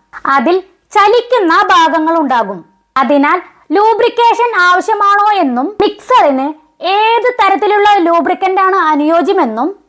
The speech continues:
നിർണ്ണയിക്കാൻ നിർമ്മാതാവിന്റെ നിർദ്ദേശങ്ങൾ പരിശോധിക്കുക.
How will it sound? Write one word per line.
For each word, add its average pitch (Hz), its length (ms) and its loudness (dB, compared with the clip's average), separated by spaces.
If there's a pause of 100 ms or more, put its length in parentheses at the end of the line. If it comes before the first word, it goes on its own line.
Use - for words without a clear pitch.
നിർണ്ണയിക്കാൻ 415 680 2 (300)
നിർമ്മാതാവിന്റെ 415 1000 0 (100)
നിർദ്ദേശങ്ങൾ 302 680 -2
പരിശോധിക്കുക. 359 680 -2